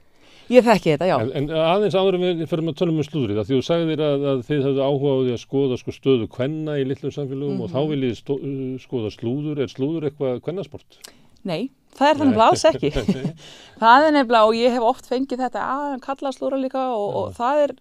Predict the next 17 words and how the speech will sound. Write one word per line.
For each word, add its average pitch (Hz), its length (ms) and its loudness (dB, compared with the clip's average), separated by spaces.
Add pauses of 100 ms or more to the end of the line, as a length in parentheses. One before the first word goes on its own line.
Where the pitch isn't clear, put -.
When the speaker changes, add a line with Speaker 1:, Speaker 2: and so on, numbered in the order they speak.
(100)
Speaker 1:
algjörlega 247 380 -2
þannig 170 280 -4
og 185 160 -4
í 196 100 -4
rauninni 233 380 -2
fundum 285 340 -4
við 202 140 -6
það 208 240 -4
að, 196 160 -4 (640)
að, 185 380 -2
eh, 180 320 0
það 180 260 -4
er - 120 -8 (260)
engin 220 380 -2
kynjamunur 214 600 -2
á 233 120 0
því 220 180 -6